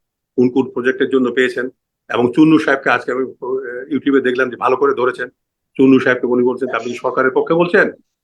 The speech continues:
না কার পক্ষে আপনি বলবেন? আপনি টাকা পাইছেন, আপনি বলবেন না?" এখন এই বাষট্টি জন যদি ব্যারিস্টার সুমন হয়ে যায়, তাহলে আওয়ামী লীগের কি অবস্থা হবে? এবং তারা হবে, কারণটা হলো,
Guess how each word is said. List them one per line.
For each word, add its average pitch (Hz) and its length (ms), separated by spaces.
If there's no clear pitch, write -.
না 123 380
কার 151 200
পক্ষে 156 180
আপনি 107 160
বলবেন? 90 340
আপনি 120 200
টাকা 131 200
পাইছেন, 131 220
আপনি 123 140
বলবেন 151 260
না?" 185 140
এখন 151 300
এই 220 500
বাষট্টি 233 500
জন 185 240
যদি 147 440
ব্যারিস্টার 156 380
সুমন 214 380
হয়ে 185 180
যায়, 95 300
তাহলে 160 240
আওয়ামী 156 200
লীগের 143 200
কি 139 60
অবস্থা 107 280
হবে? 76 120
এবং 151 140
তারা 160 200
হবে, 160 280
কারণটা 160 340
হলো, 151 420